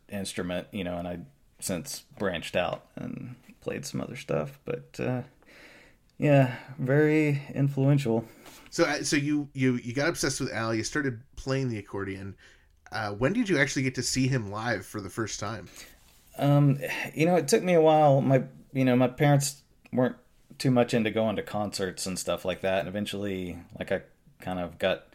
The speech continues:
Speaker 1: a driver's license and some autonomy. And,
Speaker 2: Yeah.
Speaker 1: uh, you know, for me, I felt like it was later in life, um, nineteen ninety-nine, uh, I think it was, that I went,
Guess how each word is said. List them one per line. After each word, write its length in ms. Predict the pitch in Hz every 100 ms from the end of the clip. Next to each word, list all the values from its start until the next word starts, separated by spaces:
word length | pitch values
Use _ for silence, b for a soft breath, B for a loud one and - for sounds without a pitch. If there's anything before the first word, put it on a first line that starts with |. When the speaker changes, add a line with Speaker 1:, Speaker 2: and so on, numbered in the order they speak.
| B B B B B -
Speaker 1:
a 60 | 90
driver's 360 | 98 101 104
license 500 | 98 95 98 95 -
and 140 | 98 92
some 160 | 95
autonomy. 800 | 90 87 98 98 92 87 85 92 113 101
And, 360 | 95 87 87
Speaker 2:
Yeah. 80 | 87
Speaker 1:
uh, 460 | 85 85 - - -
you 100 | 101
know, 100 | 92
for 140 | 90 117
me, 160 | 143
I 60 | 113
felt 200 | 127 113
like 140 | 101 101
it 80 |
was 140 | 90 95
later 320 | 101 98 90
in 120 | 90
life, 400 | 87 85 87 - -
um, 320 | 92 90 85 90
nineteen 360 | 98 73 95
ninety-nine, 840 | 92 90 85 87 98 87 85 87 B B B B - -
uh, 140 | 85
I 40 | -
think 200 | 90 87
it 80 |
was, 320 | 78 87 85 -
that 140 | 90
I 40 |
went, 520 | 87 92 - _ -